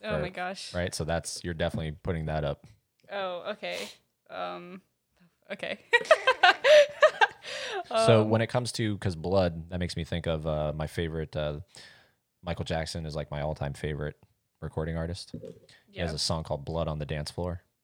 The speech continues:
Speaker 1: Yes.
Speaker 2: Are you an M J er?
Speaker 1: Mm, not particularly, but, you know, I feel like
Speaker 2: Did you cancel him?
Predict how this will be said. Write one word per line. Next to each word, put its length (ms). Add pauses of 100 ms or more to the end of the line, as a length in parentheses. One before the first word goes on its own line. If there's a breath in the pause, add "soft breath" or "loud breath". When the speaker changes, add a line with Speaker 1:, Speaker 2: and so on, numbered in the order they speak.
(200)
Speaker 1:
Yes. 480 (1300 loud breath)
Speaker 2:
Are 80
you 100
an 80
M 120
J 100
er? 200 (1300)
Speaker 1:
Mm, 340
not 180
particularly, 640
but, 260
you 120
know, 160
I 100
feel 200
like 160
Speaker 2:
Did 160
you 60
cancel 380
him? 80